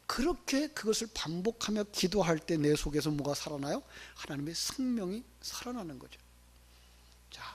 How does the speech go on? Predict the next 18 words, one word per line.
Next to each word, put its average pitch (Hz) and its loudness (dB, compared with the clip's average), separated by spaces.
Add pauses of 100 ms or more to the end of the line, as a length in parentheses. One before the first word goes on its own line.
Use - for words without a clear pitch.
(120)
그런데 139 -10 (240)
그 240 -4 (160)
기도에다가 185 0 (500)
곡조를 - -2
붙이면 170 0
그게 160 2
뭐가 143 0
된다고요? 135 0 (840)
찬송이 147 -4
되는 110 -10
거예요. - -20 (160)
그죠? - -18 (600)
여러분, 147 -6 (280)
그래서 196 -4 (100)
찬송에는 269 0
생명이 294 2
있다라는 202 -2
말을 151 -2